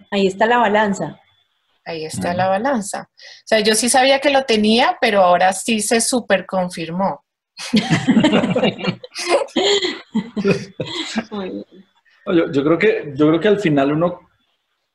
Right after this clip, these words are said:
Speaker 4: pues, termina como entendiendo muchas cosas que efectivamente en la situación tal vez no, no las vio así, ¿no? Entonces, es un poco lo que hablábamos ahora, como, como el,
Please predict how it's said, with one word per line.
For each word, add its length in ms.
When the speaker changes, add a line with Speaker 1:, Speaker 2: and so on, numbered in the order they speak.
Speaker 4:
pues, 200
termina 400
como 260
entendiendo 800
muchas 320
cosas 320
que 360
efectivamente 540
en 80
la 100
situación 540
tal 140
vez 160
no, 340
no 140
las 180
vio 100
así, 280
¿no? 280
Entonces, 680
es 240
un 60
poco 180
lo 120
que 60
hablábamos 420
ahora, 360
como, 280
como 420
el, 160